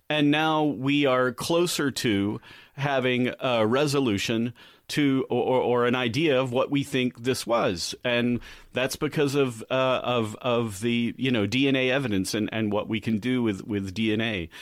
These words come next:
and that's amazing. And it's in your tooth, and, you know, they can. This is from, you know, six hundred, seven hundred years ago. And that's amazing to me. That's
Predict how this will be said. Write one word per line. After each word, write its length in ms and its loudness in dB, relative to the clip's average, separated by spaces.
and 140 -2
that's 180 0
amazing. 460 0
And 100 0
it's 160 0
in 140 2
your 140 2
tooth, 480 -2
and, 240 -2
you 140 -4
know, 140 0
they 100 -4
can. 200 -4
This 280 -4
is 220 -2
from, 420 0
you 80 2
know, 140 2
six 280 -2
hundred, 400 0
seven 300 0
hundred 240 0
years 260 0
ago. 280 -6
And 80 -2
that's 160 -2
amazing 500 0
to 120 -2
me. 140 2
That's 400 -2